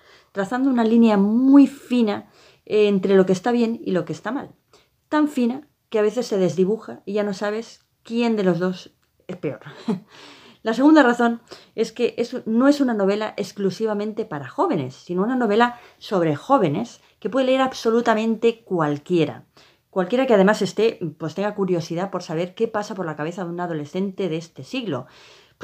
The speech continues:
Entre, eh, pues, la presión de grupo,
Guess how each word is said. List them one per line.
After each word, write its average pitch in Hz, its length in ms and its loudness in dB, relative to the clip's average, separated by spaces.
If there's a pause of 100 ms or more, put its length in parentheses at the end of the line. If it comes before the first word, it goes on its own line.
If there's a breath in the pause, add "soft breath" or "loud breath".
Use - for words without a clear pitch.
(160)
Entre, 196 520 2
eh, 156 520 6
pues, 147 300 -2
la 151 220 -4
presión 180 400 0
de 156 100 2
grupo, 180 540 4